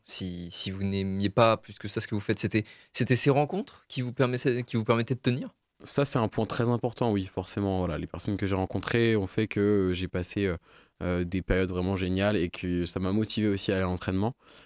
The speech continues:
Speaker 2: Et, euh, d'autre part, j'aime énormément progresser et apprendre.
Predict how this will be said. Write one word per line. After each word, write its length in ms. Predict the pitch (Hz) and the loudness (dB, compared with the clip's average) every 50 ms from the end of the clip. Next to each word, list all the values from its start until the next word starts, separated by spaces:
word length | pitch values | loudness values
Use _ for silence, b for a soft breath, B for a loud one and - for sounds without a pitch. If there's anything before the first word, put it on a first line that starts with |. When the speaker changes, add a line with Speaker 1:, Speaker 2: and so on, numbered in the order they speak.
| b b b - | b b b -6
Speaker 2:
Et, 220 | 98 98 95 92 | -2 0 2 2
euh, 120 | 92 90 | 2 2
d'autre 340 | 90 90 95 98 92 - 107 | 0 0 -2 -4 -2 -2 -2
part, 180 | 92 110 113 110 | 0 2 2 2
j'aime 300 | 104 101 95 98 82 - - _ _ _ _ _ _ _ | 2 2 2 0 -2 -2 -6 _ _ _ _ _ _ _
énormément 460 | - 120 113 113 107 107 110 110 110 | 0 2 2 4 4 4 2 2 0
progresser 560 | - - - - 104 - 101 104 104 - - 113 | -2 -4 -6 -6 -2 0 0 0 0 0 0 2
et 80 | 104 | 2
apprendre. 520 | 95 92 - - - 113 113 113 101 90 | 2 0 -2 -4 -2 0 0 2 0 -2